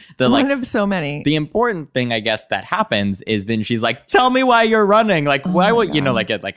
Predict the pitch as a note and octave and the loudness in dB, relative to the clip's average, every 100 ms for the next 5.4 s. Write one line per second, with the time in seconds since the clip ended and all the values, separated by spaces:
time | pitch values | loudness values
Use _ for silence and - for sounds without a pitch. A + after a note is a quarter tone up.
0 | - G#2+ F#2+ G2+ G2 G2 G2+ G2 D#3 F#3 | -4 -4 -2 -2 -2 -4 -4 -6 -2 -2
1 | E3+ A2 G2+ G2 G2 G2 F#2+ - _ _ | 0 -2 -4 -6 -8 -6 -6 -6 _ _
2 | _ _ - G2 - - - F2+ A#2+ F3 | _ _ -12 -12 -12 -16 -16 -8 -6 -6
3 | - - _ G#2 A2+ A#2 B2 B2+ B2 - | -10 -20 _ -4 -2 -2 -4 -6 -8 -12
4 | C#3 C#3 C#3 _ - D#3+ D#3 - C3+ C3 | -12 -12 -16 _ -10 -8 -8 -6 -6 -6
5 | _ A2+ G#2+ - | _ -8 -8 -10